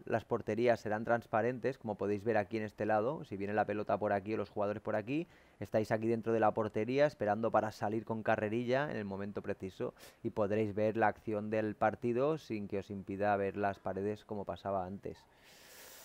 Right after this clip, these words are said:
Y a ver aquí qué dice. Revamped in-game block. Vale, que han añadido otra pantalla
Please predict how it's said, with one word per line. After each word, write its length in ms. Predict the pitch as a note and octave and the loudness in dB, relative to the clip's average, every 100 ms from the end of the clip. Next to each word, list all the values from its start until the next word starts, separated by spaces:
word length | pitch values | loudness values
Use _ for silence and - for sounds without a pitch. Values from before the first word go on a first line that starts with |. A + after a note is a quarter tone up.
| - - - _ _ _ _ _ _ _ - G#2 | -20 -20 -20 _ _ _ _ _ _ _ -18 -10
Y 80 | F#2+ | -8
a 80 | |
ver 180 | F#2+ A2 | -4 -2
aquí 240 | G#2+ G2 G#2+ | -2 -4 -4
qué 160 | G#2+ | -4
dice. 560 | G2 A2+ - D#3+ F#3 - - _ _ _ _ _ _ _ _ _ _ _ _ _ _ _ - | -4 -6 -4 -2 -2 -6 -16 _ _ _ _ _ _ _ _ _ _ _ _ _ _ _ -14
Revamped 640 | A2+ A2+ A#2 C#3 D#3+ D3 B2 | -6 -2 -2 -2 -2 -2 -2
in-game 480 | A#2 A#2 B2+ B2+ | -2 0 -2 -2
block. 400 | G2+ F#2+ - - - _ _ _ _ _ _ _ _ _ _ A2 | -2 -4 -4 -12 -20 _ _ _ _ _ _ _ _ _ _ 0
Vale, 280 | G#2+ G#2 | 2 2
que 60 | G#2 | 2
han 80 | A#2 | 2
añadido 500 | B2 A#2 B2 B2+ A2+ | 2 2 4 4 4
otra 300 | A2+ A#2 A#2 | 4 4 4
pantalla 1300 | A2 G#2 G2 A2+ A2 A2+ A2+ G#2+ G#2 G2 F#2 F#2 F2+ | 4 0 0 2 2 4 4 4 2 2 0 -4 -8